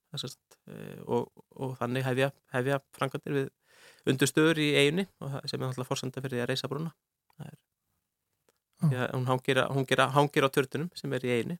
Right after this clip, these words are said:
Speaker 1: það er það sem að, þannig virkar brunakerfið.
Speaker 2: Já, já, og það er turn þar upp og svo eru stög út frá turninum.
Speaker 1: Já,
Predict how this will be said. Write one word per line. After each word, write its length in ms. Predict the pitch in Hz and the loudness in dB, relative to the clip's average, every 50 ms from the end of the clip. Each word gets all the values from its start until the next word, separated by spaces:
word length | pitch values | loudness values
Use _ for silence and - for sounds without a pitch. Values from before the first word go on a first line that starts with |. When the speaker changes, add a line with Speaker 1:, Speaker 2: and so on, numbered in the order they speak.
| _ | _
Speaker 1:
það 180 | _ _ 139 131 | _ _ -10 -10
er 80 | 131 127 | -10 -10
það 160 | 127 123 - | -10 -10 -10
sem 180 | - 123 117 | -10 -12 -12
að, 60 | 127 - _ _ _ _ _ _ _ _ _ _ _ _ _ _ _ - - - | -14 -16 _ _ _ _ _ _ _ _ _ _ _ _ _ _ _ -12 -12 -8
þannig 280 | 131 135 127 123 117 117 | -6 -4 -2 0 0 0
virkar 300 | 113 - - 127 - - - - _ _ _ _ _ | 0 -2 -4 -6 -6 -6 -12 -20 _ _ _ _ _
brunakerfið. 500 | - 175 160 147 139 - 127 135 - - _ | 4 6 6 6 4 2 0 -4 -6 -10 _
Speaker 2:
Já, 240 | _ _ _ 185 | _ _ _ 4
já, 60 | 160 151 | 4 4
og 180 | 160 180 156 | 4 2 2
það 160 | 143 185 185 | 4 4 4
er 80 | 170 - | 4 4
turn 340 | - 208 214 226 - - 190 | 6 6 4 4 4 2 2
þar 200 | 202 208 214 220 | 2 4 2 2
upp 180 | 202 - - | 0 0 -2
og 80 | 190 160 | 0 2
svo 160 | 196 202 202 | 2 2 4
eru 140 | 185 175 156 | 4 2 0
stög 500 | - - - - 208 214 214 208 202 - | -2 -4 -2 0 2 4 4 4 2 2
út 220 | 254 254 214 196 - | 2 2 2 2 2
frá 160 | - 208 190 | -2 -2 -2
turninum. 400 | - 196 190 185 - 151 139 127 | 0 0 -2 0 0 0 0 0
Speaker 1:
Já, 200 | 127 - 139 120 | 0 0 0 0